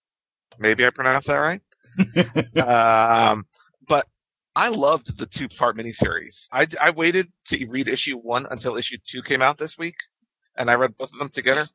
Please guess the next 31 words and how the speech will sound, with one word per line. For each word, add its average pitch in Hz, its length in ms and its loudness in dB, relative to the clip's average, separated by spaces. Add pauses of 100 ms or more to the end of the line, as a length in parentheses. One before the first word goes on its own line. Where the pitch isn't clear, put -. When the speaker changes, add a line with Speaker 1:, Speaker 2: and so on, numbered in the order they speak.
(560)
Speaker 1:
and 131 260 -2 (360)
I, 339 240 0
I 147 100 0
really 110 480 -6
enjoyed 143 260 -2
it. - 100 -2
I 139 60 4
mean, 156 140 2
it's - 120 -4
a - 60 -2
typical - 360 2
crossover 135 680 4
of 113 280 4 (600)
misunderstanding, 135 1120 0 (180)
fighting, 127 880 2
then 123 240 4
team 135 340 0
up. 139 180 4 (300)
Speaker 2:
Mm-hmm. 110 240 2 (260)
Speaker 1:
But, 123 200 4
uh, 110 400 4 (260)
I, 139 440 4
I, 113 60 2
I - 40 6
really 123 640 2
enjoyed 151 400 -6
it. - 180 -18
And, 117 320 2
you 117 60 4
know, 113 100 6
I, 117 300 4